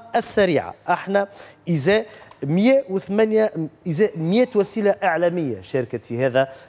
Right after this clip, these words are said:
العمل الاستقصائي، مية وسيلة إعلامية، ثلاثمية وثمانين صحافي عالميا في مؤسسات عالمية شاركوا في هذا الاستقصاء، أحداش فاصل خمسة مليون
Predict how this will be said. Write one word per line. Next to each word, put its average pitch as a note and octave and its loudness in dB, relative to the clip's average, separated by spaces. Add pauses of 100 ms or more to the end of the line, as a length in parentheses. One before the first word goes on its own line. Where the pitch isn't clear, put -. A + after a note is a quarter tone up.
(120)
العمل B2+ 0
الاستقصائي، A#2+ -4
مية D#3 0
وسيلة D3 -2 (100)
إعلامية، B2+ -2
ثلاثمية F#3+ 0 (280)
وثمانين D#3+ 0
صحافي D#3+ -2 (280)
عالميا C#3+ 0
في A#2+ -8
مؤسسات C3+ -8
عالمية B2+ 0 (180)
شاركوا C#3+ -2 (280)
في C3 0
هذا A#2 2
الاستقصاء، D#3 -2
أحداش F#3+ -2
فاصل D#3 -6
خمسة D3 -4
مليون B2+ -2